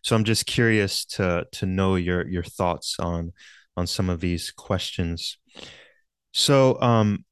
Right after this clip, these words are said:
I noticed in several of your videos, you give, uh, book recommendations for pianists on technique or for developing musical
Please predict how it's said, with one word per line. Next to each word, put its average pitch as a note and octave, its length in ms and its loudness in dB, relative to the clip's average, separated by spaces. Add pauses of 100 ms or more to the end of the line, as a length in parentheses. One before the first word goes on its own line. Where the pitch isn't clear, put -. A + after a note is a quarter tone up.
(160)
I B2 80 4
noticed D#3 500 4
in A2 260 4
several A#2 580 0
of G2 160 -2
your G2 180 0
videos, F#2+ 640 -2
you F#2+ 100 -6
give, F#2 420 0 (120)
uh, F2 340 -8 (220)
book - 360 0 (180)
recommendations G2+ 960 0
for E2+ 480 -2
pianists G2 580 -2 (680)
on G2 320 2
technique G#2 760 -2
or F2+ 460 -2 (520)
for F#2+ 360 2
developing F#2 840 -2
musical F#2+ 720 -2